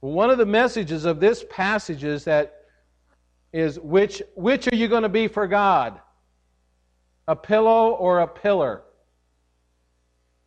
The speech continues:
Are you gonna be a soft Christian or a strong Christian? And I'm thankful there was a time when God took me and overlooked my immaturity and,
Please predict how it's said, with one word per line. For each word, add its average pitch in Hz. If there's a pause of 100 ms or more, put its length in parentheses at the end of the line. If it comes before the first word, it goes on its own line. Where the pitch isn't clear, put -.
(640)
Are 151
you 185
gonna 196
be 170
a 156
soft 220
Christian 220
or 185
a 170
strong 180
Christian? 131 (2000)
And 143
I'm 170
thankful 202
there 170
was 156
a 151
time 180
when 165
God 175
took 185
me 180
and 180
overlooked 175
my 165
immaturity 190
and, 127